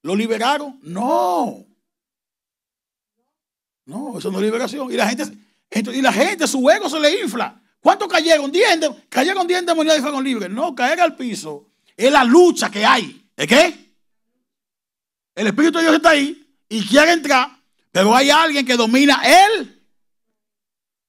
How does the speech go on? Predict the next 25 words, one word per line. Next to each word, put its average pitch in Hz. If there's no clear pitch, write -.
Está 277
la 330
intuición 302
bloqueada. 339
Y 320
la 302
gente 311
que 240
es 311
un 359
ser 349
humano 302
es 247
un 285
¿qué? 370
Se 302
patalea 339
y 330
se 320
sacude 330
porque 294
usted 359
mismo 370
muchas 339
veces 247